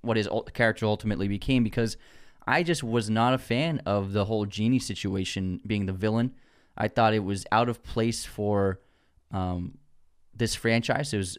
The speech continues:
it was too fantastical for me, uh, especially after the grittiness and the realism and the, the drama that they conveyed in the first film. This felt like, it felt like a different movie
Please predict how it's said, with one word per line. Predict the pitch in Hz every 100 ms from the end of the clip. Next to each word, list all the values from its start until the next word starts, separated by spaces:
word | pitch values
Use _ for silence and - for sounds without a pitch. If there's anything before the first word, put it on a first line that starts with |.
| -
it |
was | 104 -
too | 127
fantastical | - 117 107 98 101 - 104
for | - 107
me, | 110 117 _ _ - - - _ _ -
uh, | 95 90
especially | - - 113 - 117
after | 104 101 - 98 90 - - - - -
the | 101
grittiness | 104 131 131 113 101 -
and | 101
the | 92
realism | 101 110 110 98 107 101 95 - _
and | 98 95 90 90 - _ _ _ _
the, | - 101 90 _ _
the | - 98 - _ -
drama | 107 110 113 110 104 -
that | - 98
they | 98 95 - _
conveyed | - 107 107 107
in | 98
the | 92
first | - 139 147 -
film. | 107 101 98 - _ - - - - - -
This | 135 -
felt | 143 107
like, | 117 110 - - - - _ _ _
it | 139 143
felt | 151
like | 139 131
a |
different | 104 120 - 110
movie | 95 104 127 104 98 90